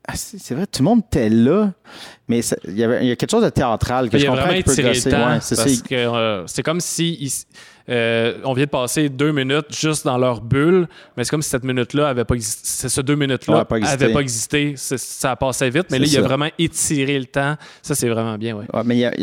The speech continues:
Speaker 1: mais il y a un côté qui, ça fait peut-être théâtral aussi qui peut gosser un peu. Euh, tu sais, l'idée que t'as une scène, puis là, t'as comme une douche sur les deux personnes. Ok, là, ils se parlent, puis les
Speaker 2: Mhm.
Speaker 1: autres restent là, genre.
Speaker 2: Mhm.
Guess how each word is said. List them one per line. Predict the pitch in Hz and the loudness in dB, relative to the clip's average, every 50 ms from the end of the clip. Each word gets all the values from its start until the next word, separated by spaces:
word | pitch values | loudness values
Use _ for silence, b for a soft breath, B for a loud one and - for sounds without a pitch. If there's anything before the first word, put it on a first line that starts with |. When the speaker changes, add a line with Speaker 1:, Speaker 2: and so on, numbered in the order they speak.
| - | -2
Speaker 1:
mais | - 127 127 | 0 0 2
il | 127 | 2
y | 131 135 | 2 2
a | |
un | 139 | 0
côté | 135 - 135 123 - 185 214 | 0 0 -2 0 0 0 -2
qui, | - - 123 - - | 0 -2 -4 -4 -4
ça | - - - 117 - | -4 -4 -4 -2 -2
fait | - - 123 | -2 -4 -4
peut-être | _ - 165 185 - - | _ -2 -2 -2 -2 -2
théâtral | - 147 123 113 101 - - 123 131 117 | 0 0 2 2 0 0 0 0 0 0
aussi | 101 - 127 | 0 -2 -4
qui | 120 - | -6 -4
peut | - - 113 | -2 -2 -2
gosser | 104 95 113 104 98 - - 123 | 0 0 0 0 0 0 0 0
un | 120 107 | -2 -2
peu. | - - 107 113 120 127 123 | 0 0 2 2 2 2 2
Euh, | 113 98 95 98 95 - 95 - - 98 95 98 98 | 2 2 2 2 0 0 0 0 -2 -2 -4 -4 -6
tu | - - - | -8 -8 -4
sais, | - 156 | -2 0
l'idée | 139 123 123 160 | 0 2 0 0
que | 160 - 127 | 0 0 -2
t'as | 113 - 131 123 | -2 0 0 0
une | 120 110 | 0 0
scène, | - - - 143 135 147 160 147 | 0 0 0 0 0 0 0 0
puis | - | -2
là, | 135 - | -2 -2
t'as | - - | -2 0
comme | 135 127 123 | 0 2 2
une | 117 117 107 98 | 2 2 0 0
douche | 95 123 123 135 143 - - - - | 2 2 2 2 2 -2 -8 -10 -10
sur | - 117 | -8 -4
les | 110 107 | -4 -2
deux | 104 104 113 110 | 0 0 0 0
personnes. | - 120 107 - - - 123 113 117 120 | 0 -2 -2 -2 -2 -2 0 0 0 0
Ok, | - - - - | -2 -2 0 0
là, | 117 113 113 | 2 2 2
ils | 107 | 2
se | - - | 0 -4
parlent, | - - 113 117 123 | -2 -2 0 0 0
puis | 123 123 113 | 0 0 -2
les | 104 - | 0 0
Speaker 2:
Mhm. | |
Speaker 1:
autres | 117 113 - - | -2 -4 -4 -6
restent | 101 104 - - - - - | -8 -6 -6 -8 -10 -10 -10
là, | 107 110 110 110 | -8 -8 -8 -8
genre. | 113 113 104 101 107 107 | -10 -12 -14 -14 -14 -14
Speaker 2:
Mhm. | - 135 143 | -12 -10 -8